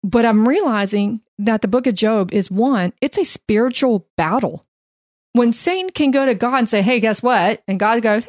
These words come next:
"Hey, have you checked out Job? You know, do whatever you want as long as you don't kill him."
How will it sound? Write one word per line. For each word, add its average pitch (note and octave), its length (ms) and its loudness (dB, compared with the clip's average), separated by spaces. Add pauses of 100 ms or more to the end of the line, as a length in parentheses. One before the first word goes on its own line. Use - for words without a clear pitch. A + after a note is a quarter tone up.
"Hey, F4+ 80 0
have C#4+ 140 -2
you C#4+ 80 -4
checked D4 220 -4
out C#4+ 140 -2
Job? D#4+ 380 0 (240)
You D4+ 100 0
know, G#3+ 320 0 (320)
do C#4 100 -2
whatever C4+ 220 2
you C4+ 120 2
want D4 140 2
as A#3+ 60 -4
long A#3 120 0
as A3 80 0
you B3 40 2
don't A#3+ 140 0
kill C#4 240 0
him." E3+ 80 -4